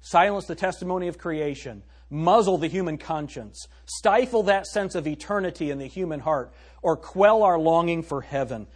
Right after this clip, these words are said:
It is so true. It doesn't matter what people say. It is in us, and we know it. That explains why every major religion and every significant culture in the history of the human race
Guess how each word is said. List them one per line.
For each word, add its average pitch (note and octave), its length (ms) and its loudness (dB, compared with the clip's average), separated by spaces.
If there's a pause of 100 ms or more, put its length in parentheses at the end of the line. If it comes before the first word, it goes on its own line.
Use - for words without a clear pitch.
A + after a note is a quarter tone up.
(140)
It - 160 -2
is - 320 0
so G#3 180 2
true. G3 320 -2 (180)
It D#3 160 -2
doesn't E3 320 -2
matter F#3 320 -2
what C#3 200 -4
people D#3 300 -8
say. B2 360 -8 (300)
It D#3 160 -2
is A#2 160 -8
in C3+ 180 -6
us, - 340 -18 (200)
and B2 180 -14
we A#2+ 120 -10
know A2 240 -14
it. - 200 -20 (1000)
That F3+ 160 4
explains G#3+ 460 -2
why D#3 160 2
every F3+ 240 -2
major F#3+ 320 -2
religion E3 480 -2
and C#3+ 120 -6
every D3 200 -4
significant E3+ 560 -12
culture C#3 360 -6
in A#2+ 80 -10
the A#2 80 -12
history D#3 340 -8
of B2+ 80 -8
the B2+ 80 -12
human D3 320 -10
race A#2+ 400 -10